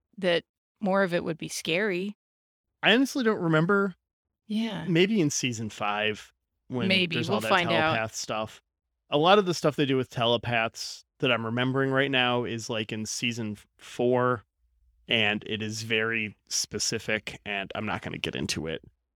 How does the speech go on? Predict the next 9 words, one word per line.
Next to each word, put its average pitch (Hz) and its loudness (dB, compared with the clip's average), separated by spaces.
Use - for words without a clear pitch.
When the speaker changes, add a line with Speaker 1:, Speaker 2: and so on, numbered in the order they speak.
Speaker 2:
um, 78 -12
'cause 190 -4
Speaker 1:
Yeah, 160 2
Speaker 2:
it's 160 -2
super 208 4
Speaker 1:
the - 0
Speaker 2:
spoily 113 -4
town. 110 -6
Speaker 1:
the 196 2